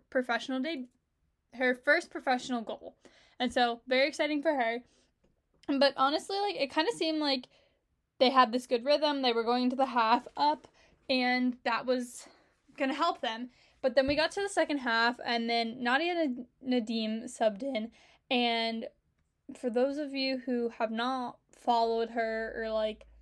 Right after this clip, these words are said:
don't follow Louisville, um, she tore her A C L, but came back really fast. And so this was one of her first couple games back,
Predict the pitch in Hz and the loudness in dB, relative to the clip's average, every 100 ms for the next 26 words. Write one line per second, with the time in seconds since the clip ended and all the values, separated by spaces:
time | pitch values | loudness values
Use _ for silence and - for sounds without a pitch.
0 | - - _ _ _ _ 247 262 254 247 | -20 -20 _ _ _ _ 0 0 2 2
1 | 247 233 226 226 226 226 226 - 240 226 | 4 4 2 2 4 4 2 0 -4 -4
2 | 220 220 240 - - 269 262 262 262 254 | -6 -8 -12 -14 -8 -2 0 0 0 0
3 | 247 294 349 359 294 269 269 240 226 226 | -2 0 2 4 4 2 2 2 4 2
4 | 220 - _ - 240 226 226 - _ _ | 0 -2 _ 0 4 4 0 -6 _ _
5 | _ _ _ _ - 285 359 320 247 - | _ _ _ _ -6 -2 4 4 4 0
6 | 214 240 226 220 226 208 214 240 220 240 | -4 0 0 0 -2 -4 -4 -8 -4 0
7 | 226 285 - 339 330 285 - _ _ - | 2 0 0 -4 -4 -6 -16 _ _ -6
8 | 254 247 240 226 247 262 - 269 254 262 | -2 -2 -2 0 0 0 0 -2 0 2
9 | 247 254 247 226 214 214 233 - | 2 0 0 0 0 -2 -6 -8